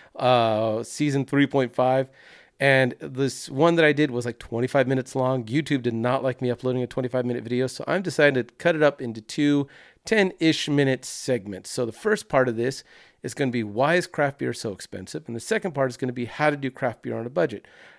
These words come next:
Um, I've been into craft beer, um, whether it be a consumer, behind the bar, professionally, or now podcaster, for over,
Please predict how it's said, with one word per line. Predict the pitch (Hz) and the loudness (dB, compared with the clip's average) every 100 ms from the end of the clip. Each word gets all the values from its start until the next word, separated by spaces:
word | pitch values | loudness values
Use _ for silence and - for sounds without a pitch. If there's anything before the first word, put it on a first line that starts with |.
| _ | _
Um, | 120 117 113 | 0 0 0
I've | - 151 | 2 2
been | 165 165 | 2 0
into | 147 | -2
craft | - 151 147 - | 0 0 0 -2
beer, | 143 143 139 135 131 _ _ _ _ | 0 2 4 2 -2 _ _ _ _
um, | 139 120 113 107 107 107 - _ _ | 0 2 2 0 -4 -10 -14 _ _
whether | 123 120 117 | -4 -2 0
it | 113 | -2
be | 113 117 113 - | -2 -2 -4 -6
a | 107 | -10
consumer, | 117 101 - 175 170 165 160 151 | -10 -10 2 4 6 6 8 6
behind | 131 113 139 135 | 4 -2 0 0
the | 123 | 0
bar, | 110 135 131 131 131 | 2 6 8 6 4
professionally, | 120 - 139 - 139 143 139 | -2 -2 -2 0 0 0 0
or | - 117 113 110 | 0 2 4 2
now | 113 123 123 117 - | 2 2 2 2 0
podcaster, | 135 131 - 135 123 - 131 - - _ | 2 2 2 -2 -2 -6 -8 -10 -20 _
for | - 120 - | -4 -2 0
over, | 127 143 165 147 151 147 139 131 | 4 6 6 8 10 10 8 6